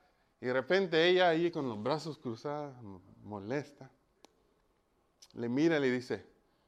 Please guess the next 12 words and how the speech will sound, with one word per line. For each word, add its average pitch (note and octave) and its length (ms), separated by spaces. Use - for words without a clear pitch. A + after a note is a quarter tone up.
"Oye, A3+ 260
viejo, G#3 400
¿por G#3 160
qué C#4 80
estamos B3+ 320
así? A#3 340
Tú C#4 160
hasta A#3+ 220
allá, G#3+ 300
yo A#3 120
hasta A#3 220
acá. B3 340